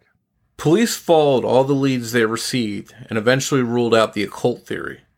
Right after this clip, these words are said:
They also had no evidence tying Robert Marble and Kelly Powell to Randy's disappearance. Both men acknowledged that they knew Randy, but they were not good friends with him.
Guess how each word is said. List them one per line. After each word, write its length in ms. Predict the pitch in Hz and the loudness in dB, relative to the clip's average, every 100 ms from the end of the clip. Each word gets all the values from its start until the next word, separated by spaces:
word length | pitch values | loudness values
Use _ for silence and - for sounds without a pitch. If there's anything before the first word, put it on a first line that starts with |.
| _ _ | _ _
They 100 | - | 0
also 300 | 135 170 - | 2 2 0
had 220 | 160 127 110 | 2 2 2
no 280 | 127 127 | 4 6
evidence 340 | 127 117 113 - | 4 2 -6 -8
tying 380 | - 123 110 107 | -2 -2 0 0
Robert 360 | 113 110 104 | 2 2 -2
Marble 560 | 107 117 120 104 92 - - | -2 2 2 0 -6 -10 -12
and 100 | 110 | -10
Kelly 280 | - 117 101 | -2 -2 -2
Powell 340 | - 120 113 | -2 0 0
to 60 | 95 | -2
Randy's 420 | 104 107 104 - | -4 -6 -8 -10
disappearance. 800 | 107 - - 131 113 - - - _ _ _ _ | -12 -12 -10 -4 -4 -6 -14 -20 _ _ _ _
Both 300 | 131 151 165 | 2 2 2
men 180 | 160 147 | 2 4
acknowledged 640 | 135 120 127 120 110 101 | 2 4 2 4 0 -2
that 120 | 110 | -4
they 120 | 107 110 | -2 0
knew 260 | 120 143 | 2 2
Randy, 560 | 117 98 95 95 123 - _ _ _ | 2 -2 -4 -8 -12 -16 _ _ _
but 120 | - 120 | -4 0
they 100 | 123 | 0
were 120 | 117 | 2
not 280 | 127 120 - | 2 0 0
good 180 | 117 | -4
friends 380 | - - 120 110 | -4 -2 -2 -2
with 160 | 101 - | -8 -12
him. 200 | 101 | -16